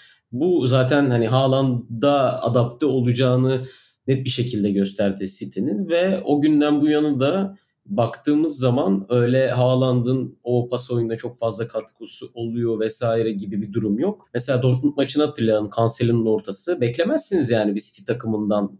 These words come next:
merkeze böyle bir orta açılmasını gol ararken ama işte artık böyle birisine sahipseniz de bunu yapmamak bir yerden sonra mantık çerçevesinden dışarı çıkıyor ve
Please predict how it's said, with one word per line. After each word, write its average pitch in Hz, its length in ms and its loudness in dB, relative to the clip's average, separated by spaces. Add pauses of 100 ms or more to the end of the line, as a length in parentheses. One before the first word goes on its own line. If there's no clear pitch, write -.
merkeze 113 440 -2
böyle 107 220 0
bir 101 100 -4
orta 104 260 -4
açılmasını 98 640 -6 (220)
gol 113 200 0
ararken 107 600 0
ama 139 360 2
işte 139 260 0
artık 117 340 0
böyle 123 260 4
birisine 120 320 0
sahipseniz 123 760 0
de 196 360 0
bunu 127 480 0
yapmamak 117 640 0
bir 113 40 0
yerden 98 340 0
sonra 90 440 -8 (420)
mantık 101 520 -4
çerçevesinden 98 800 -2
dışarı 95 300 -6
çıkıyor 185 460 -4 (360)
ve 156 480 -2